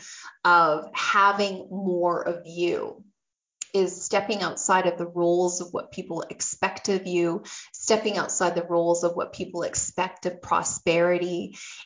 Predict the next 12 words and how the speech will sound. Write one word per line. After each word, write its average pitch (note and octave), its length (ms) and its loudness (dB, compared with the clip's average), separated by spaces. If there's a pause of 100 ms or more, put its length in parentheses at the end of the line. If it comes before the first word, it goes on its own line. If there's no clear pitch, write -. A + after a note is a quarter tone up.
(120)
And F#3 580 0 (960)
yeah, - 340 -6 (1120)
like, G3 280 -4
it's F#3+ 160 -8
just - 320 -2
so G3 160 -2
fun F3 340 -4
for - 140 -8
me. F3+ 320 -10
I'm F#3+ 180 -8
like, G3 280 -8
"Mm, - 440 -8